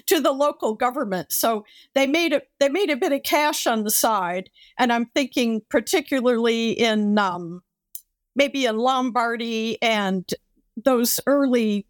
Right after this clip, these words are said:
little fiefdoms in Italy, you paid a tax directly to the local government. Uh, women did. Men weren't bothered. So we'll go into more of that later. <laughs>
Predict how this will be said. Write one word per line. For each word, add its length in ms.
little 520
fiefdoms 800
in 200
Italy, 560
you 160
paid 320
a 40
tax 440
directly 440
to 140
the 140
local 380
government. 680
Uh, 180
women 440
did. 320
Men 340
weren't 300
bothered. 560
So 200
we'll 180
go 220
into 240
more 260
of 100
that 280
later. 500
<laughs> 60